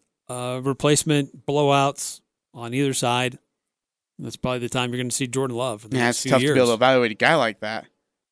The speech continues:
Speaker 2: But you're, I mean, that, that's a good point, though.
Speaker 1: 'Cause there's
Speaker 2: Hmm.
Speaker 1: no preseason.
Speaker 2: That's true.
Speaker 1: Really nice. This is not this year.
Speaker 2: Not this year.
Speaker 1: Yeah, next year, uh, who knows?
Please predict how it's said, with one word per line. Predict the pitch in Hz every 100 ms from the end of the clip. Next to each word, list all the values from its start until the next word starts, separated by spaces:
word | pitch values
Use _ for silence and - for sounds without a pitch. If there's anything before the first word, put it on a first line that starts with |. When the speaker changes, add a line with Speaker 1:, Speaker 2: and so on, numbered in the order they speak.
| _ -
Speaker 2:
But |
you're, | 139 127
I | 92
mean, | 120 113 110 _
that, | - 117 -
that's | 117 139
a |
good | 135
point, | 131 151 113
though. | 123
Speaker 1:
'Cause | - _ _ _ _ _ _ 160
there's | 147
Speaker 2:
Hmm. | 175
Speaker 1:
no |
preseason. | 156 160 139 165 165 139 170 - _ _ _ -
Speaker 2:
That's | 135 -
true. | 160 160
Speaker 1:
Really | 165
nice. | 165 -
This | 156
is | 160 131
not | 143 147
this | 170 131
year. |
Speaker 2:
Not | 135 139
this | 147 139
year. | 135 120 -
Speaker 1:
Yeah, | 139 170
next | 151 139 147 -
year, | 147 151 151 _ _ _ -
uh, | 101
who | 135
knows? | 127 135 104 127